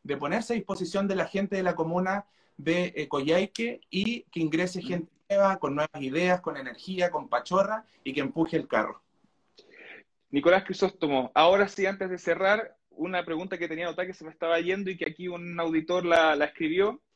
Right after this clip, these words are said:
Speaker 2: ¿Cuál es tu candidato a alcalde? Porque, oye, reconozcamos que ya ganó Eugenio Canales legítimamente, pero como que la centro derecha de Coyhaique como que no le,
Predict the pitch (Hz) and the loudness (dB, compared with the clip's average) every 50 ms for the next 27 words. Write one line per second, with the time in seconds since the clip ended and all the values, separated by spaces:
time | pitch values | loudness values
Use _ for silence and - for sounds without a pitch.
0 | _ _ _ _ _ _ _ _ _ _ _ _ _ _ _ _ _ _ _ _ | _ _ _ _ _ _ _ _ _ _ _ _ _ _ _ _ _ _ _ _
1 | _ _ _ _ _ _ _ _ - 269 392 494 494 403 294 285 262 247 233 214 | _ _ _ _ _ _ _ _ 2 4 4 4 4 4 2 2 2 2 4 4
2 | 214 226 220 220 208 208 190 185 180 175 175 175 160 156 143 131 139 135 131 - | 4 4 4 2 2 4 4 4 2 2 0 0 0 -2 -2 -2 -4 -4 -4 -4
3 | - - 147 175 190 202 190 156 143 156 156 147 139 135 135 135 131 120 113 127 | -4 -4 -2 0 0 0 0 0 -4 -8 -4 -4 -4 -2 0 -2 -2 -2 -4 -6
4 | 123 120 120 117 123 - - 160 143 156 175 180 185 - 156 151 143 143 139 135 | -6 -8 -8 -8 -8 -8 -4 -2 0 0 0 -2 -4 -4 -4 -2 0 2 2 2
5 | 135 143 156 143 135 123 131 123 127 135 147 160 170 175 175 165 151 - - 180 | 2 2 0 0 0 0 -4 -4 -4 -6 -6 -4 -4 -4 -4 -4 -6 -8 -10 -12
6 | 170 170 - 156 143 143 156 175 190 196 185 165 139 - 175 - 165 160 151 147 | -10 -10 -8 -8 -6 -2 -2 -2 -2 -2 -4 -6 -10 -12 -10 -8 -6 -4 -4 -4
7 | 147 151 175 196 - _ - 247 240 254 294 294 _ _ _ _ _ _ _ _ | -4 -6 -8 -8 -10 _ -10 -10 -10 -10 -10 _ _ _ _ _ _ _ _ _
8 | _ - 151 139 139 139 131 127 139 135 135 135 123 131 131 127 127 127 127 123 | _ 0 2 2 2 0 -4 -4 -2 -2 -2 -2 -2 -2 -2 -2 0 -2 -2 -2
9 | 123 123 120 117 101 113 120 117 123 127 123 131 - 175 170 165 160 147 165 165 | -2 -4 -6 -8 -8 -8 -6 -4 0 0 0 -2 -2 -8 -6 -4 -2 -2 -2 -2
10 | - 160 - - 139 147 156 147 147 131 139 131 127 120 127 123 127 127 127 120 | -4 -6 -4 -2 -2 -2 0 -2 -2 -2 0 -2 0 -2 -2 -4 -4 -4 -4 -4
11 | - - 131 - | -4 -6 -8 -10